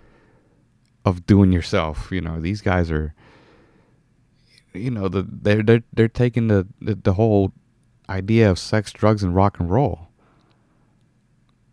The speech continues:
to the, to the purest form.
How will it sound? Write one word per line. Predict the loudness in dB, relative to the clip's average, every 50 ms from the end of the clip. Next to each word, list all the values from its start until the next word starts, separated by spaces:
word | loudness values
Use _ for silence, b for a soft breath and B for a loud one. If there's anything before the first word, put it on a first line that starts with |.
| _ _ _ _ _ -16
to | -6 -2 0 2 2 4 4 2 4
the, | 2 2 0 _ _ _ _ -20 -20 -20 -20 -20 -16
to | -8 -2 0 2
the | 2 0
purest | -2 -2 0 2 4 4 4 2 0
form. | -8 -6 -4 -2 0 0 0 0 -2 -4 -8